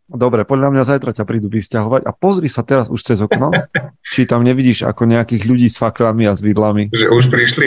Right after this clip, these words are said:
Speaker 1: Už prišli po teba. Lebo keď
Speaker 2: Eš.
Speaker 1: teba baví najviac na západnom Slovensku, že tam výcho-, šikovní východniari,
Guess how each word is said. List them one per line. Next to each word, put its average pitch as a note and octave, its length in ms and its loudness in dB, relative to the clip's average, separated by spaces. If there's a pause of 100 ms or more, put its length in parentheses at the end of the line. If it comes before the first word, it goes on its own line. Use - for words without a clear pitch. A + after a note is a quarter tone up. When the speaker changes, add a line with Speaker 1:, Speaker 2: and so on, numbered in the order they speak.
Speaker 1:
Už - 100 -6
prišli A#2+ 540 0
po A#2+ 120 0
teba. F#2+ 460 -2 (300)
Lebo - 180 0
keď - 100 0
Speaker 2:
Eš. - 100 -4
Speaker 1:
teba D#3+ 180 2
baví C#3+ 260 2
najviac C3 320 2
na A#2 240 0 (340)
západnom B2 560 -2
Slovensku, B2+ 380 -2
že A#2 100 -6
tam A#2 160 -2
výcho-, B2 300 -4 (720)
šikovní C#3+ 500 -2
východniari, A#2+ 800 -2